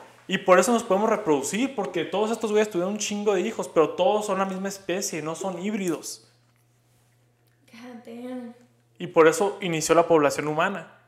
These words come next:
Speaker 2: Esa teoría no está tan tonta como, como la juzgué al principio, voy a admitir.
Speaker 1: ¿Cómo
Speaker 2: Sigue
Speaker 1: la
Speaker 2: siendo
Speaker 1: ven,
Speaker 2: una
Speaker 1: chavalos?
Speaker 2: tonta.
Speaker 1: ¿Cómo la ven, desgraciados? ¿Lo creen? ¿Lo pueden creer?
Speaker 2: Yo no.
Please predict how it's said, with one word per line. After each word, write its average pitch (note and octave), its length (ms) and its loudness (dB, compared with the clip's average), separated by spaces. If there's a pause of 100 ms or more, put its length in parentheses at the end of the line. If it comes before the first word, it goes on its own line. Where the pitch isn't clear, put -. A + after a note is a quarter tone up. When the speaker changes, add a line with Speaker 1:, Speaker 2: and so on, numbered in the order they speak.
Speaker 2:
Esa A#3+ 220 -18
teoría G#3+ 260 -14
no A3+ 80 -16
está A3+ 180 -20
tan A3+ 220 -18
tonta A3+ 300 -16
como, A3 400 -18 (500)
como A3 180 -8
la G#3 140 -8
juzgué G3 400 -10
al G3+ 120 -8
principio, - 640 -10
voy G3+ 140 -4
a G3+ 80 -2
admitir. G3 480 -12
Speaker 1:
¿Cómo E3+ 220 6
Speaker 2:
Sigue G3 60 8
Speaker 1:
la F3+ 100 8
Speaker 2:
siendo D4+ 280 4
Speaker 1:
ven, - 40 2
Speaker 2:
una D4+ 80 0
Speaker 1:
chavalos? F3+ 400 8
Speaker 2:
tonta. A#2+ 340 0 (580)
Speaker 1:
¿Cómo E3+ 180 10
la E3+ 100 10
ven, F#3+ 280 4
desgraciados? D#3 760 2
¿Lo D#3 180 -2
creen? A#3+ 360 4
¿Lo D3+ 200 -4
pueden A#3+ 180 0
creer? - 480 -6 (180)
Speaker 2:
Yo E4+ 440 2
no. G#3 260 -4